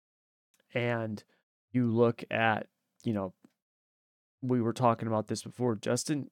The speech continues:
Haley, you know, he might not have the best results, but he's got talent. He's definitely shown to have, he's got talent. So, you know,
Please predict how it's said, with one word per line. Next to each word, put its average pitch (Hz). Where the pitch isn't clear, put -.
Haley, 143
you 123
know, 107
he 127
might 131
not 127
have 120
the 117
best 123
results, 120
but -
he's 147
got 170
talent. -
He's 113
definitely 139
shown 123
to 104
have, 107
he's -
got -
talent. 117
So, 110
you 143
know, 131